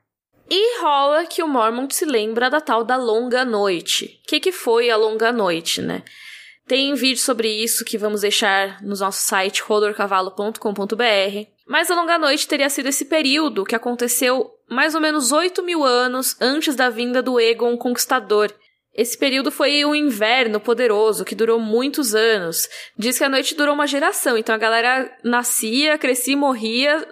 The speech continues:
em meio à escuridão, com fome, com terror. E nesse período existia o domínio dos outros, que pra quem não lê os livros,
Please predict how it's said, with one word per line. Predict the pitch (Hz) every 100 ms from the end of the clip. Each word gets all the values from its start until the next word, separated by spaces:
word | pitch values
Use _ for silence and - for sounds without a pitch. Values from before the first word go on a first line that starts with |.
| -
em | 254
meio | 254 262
à | 269
escuridão, | 285 294 294 233 208 226 262 254
com | 233
fome, | 240 - 202 214 233 220
com | - 220
terror. | 226 262 240 208 208 302 - - - - - _ _
E | 294
nesse | 339 381
período | - - 294 302 339 -
existia | 302 294 - 294
o |
domínio | 294 269 277
dos | 277 320 247
outros, | 247 247 220 - 165 160 - -
que | - 233
pra | 226
quem | 233 240 240
não | 240
lê | 233 214
os | 196
livros, | 214 262 262 208 196 -